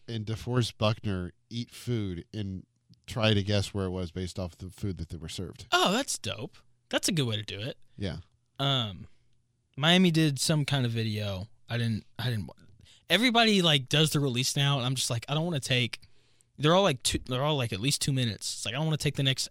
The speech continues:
Speaker 2: hour to sit <laughs> down and watch all thirty of these
Speaker 1: I don't
Speaker 2: release
Speaker 1: think all the
Speaker 2: videos."
Speaker 1: teams have done it. Just, uh, the teams that have creative digital departments.
Speaker 2: Miami's is, like, three and a half minutes long.
Speaker 1: Vegas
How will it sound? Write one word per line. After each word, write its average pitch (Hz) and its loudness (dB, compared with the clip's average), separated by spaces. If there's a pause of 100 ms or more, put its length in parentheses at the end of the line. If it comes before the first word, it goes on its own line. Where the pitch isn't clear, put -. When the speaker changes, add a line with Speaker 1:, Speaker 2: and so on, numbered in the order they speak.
Speaker 2:
hour 117 -2 (420)
to 123 -4
sit 139 0
<laughs> - -6
down - -2
and 233 4
watch 113 0
all - 0
thirty 160 2
of 151 2
these 147 0
Speaker 1:
I 135 2
don't 139 8
Speaker 2:
release 180 6
Speaker 1:
think 147 6
all 123 8
the 123 4
Speaker 2:
videos." - -4
Speaker 1:
teams 98 0
have 85 -8
done 82 -6
it. 76 -10 (520)
Just, 120 -4
uh, 98 4 (500)
the 113 -2
teams 113 0
that 107 4
have 98 2
creative 101 -4
digital 82 -10
departments. 113 -2
Speaker 2:
Miami's 269 2
is, 202 0
like, 165 -2
three 147 2
and 165 4
a - 4
half 135 2
minutes 127 0
long. 95 -4
Speaker 1:
Vegas 147 4